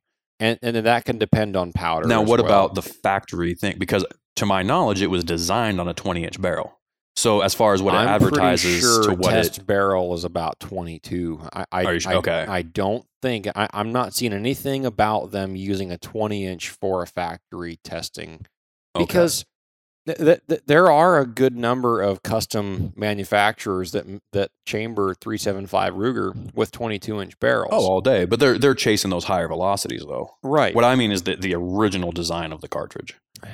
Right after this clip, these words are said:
Speaker 1: The original
Speaker 2: That's
Speaker 1: design was for a twenty inch barrel,
Speaker 2: Mm.
Speaker 1: but, uh, I mean, I, I, I don't know. That,
Speaker 2: Yeah.
Speaker 1: that's, I, I'm not seeing it pop up. We'll have to revisit that some other time. But
Speaker 2: Absolutely.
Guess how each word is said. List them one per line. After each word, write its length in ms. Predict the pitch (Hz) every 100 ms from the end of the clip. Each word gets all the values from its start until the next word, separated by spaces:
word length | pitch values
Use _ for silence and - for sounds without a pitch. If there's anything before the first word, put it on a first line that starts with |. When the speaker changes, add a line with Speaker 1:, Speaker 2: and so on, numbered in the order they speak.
| 107
Speaker 1:
The 160 | 120 123
original 440 | 117 143 160 180
Speaker 2:
That's 100 | 170
Speaker 1:
design 480 | 156 127 131 143 139
was 260 | 117 131 135
for 180 | 135
a 40 | 123
twenty 400 | - 131 135 127
inch 240 | 127 120
barrel, 440 | - 98 104 120 156
Speaker 2:
Mm. 340 | 104 98 87 85 _
Speaker 1:
but, 360 | 107 107 107 - _ _
uh, 60 | 110 - -
I 120 | 101
mean, 520 | 101 101 92 87 85 - - - - - -
I, 220 | 95 101
I, 200 | 101 -
I 40 | 92
don't 140 | 95
know. 300 | 104 92 98 _
That, 100 | -
Speaker 2:
Yeah. 160 | 95 92
Speaker 1:
that's, 320 | 110 90 -
I, 120 | 107
I'm 160 | 120 120
not 180 | 120 117
seeing 300 | - 143 131
it 100 | 120
pop 300 | 120 113 -
up. 220 | 120 - _ _ _ -
We'll 100 | 139
have 120 | 135
to 100 | 135
revisit 380 | 123 120 107 104
that 160 | 107 95
some 120 | 107
other 160 | 101
time. 380 | 92 101 95 87
But 180 | 85 87
Speaker 2:
Absolutely. 500 | 135 107 101 90 85